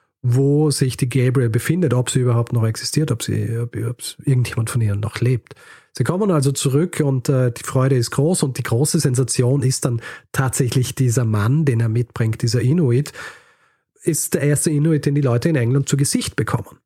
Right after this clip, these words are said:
Und wie so oft bei solchen Dingen verlieren die Leute aber relativ schnell das Interesse dran. Also wenn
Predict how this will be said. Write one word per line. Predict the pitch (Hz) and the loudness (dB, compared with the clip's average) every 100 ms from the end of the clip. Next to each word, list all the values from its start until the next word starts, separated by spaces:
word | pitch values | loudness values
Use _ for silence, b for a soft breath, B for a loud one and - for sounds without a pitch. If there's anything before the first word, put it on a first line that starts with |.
| _ _ _ _ _ | _ _ _ _ _
Und | - 131 127 123 117 - - - b b b b b b _ _ _ | -2 2 2 0 -2 -6 -6 -8 b b b b b b _ _ _
wie | 180 160 135 | -2 0 2
so | 135 | 2
oft | 139 - | 0 0
bei | |
solchen | 113 123 135 131 | 0 2 2 2
Dingen | 175 175 | 2 2
verlieren | 139 131 131 151 | 2 0 2 2
die | 131 | 2
Leute | 113 117 120 | 2 2 -2
aber | 104 | -4
relativ | 104 110 - 110 | -4 -4 -4 -4
schnell | - 101 101 | -2 0 0
das | 123 120 | 0 0
Interesse | 113 113 139 156 - | 0 0 0 0 -2
dran. | 143 139 139 139 135 151 | 0 2 2 0 -2 -2
Also | - 107 104 | -2 -2 0
wenn | 104 107 107 117 120 | 0 0 -2 -4 -6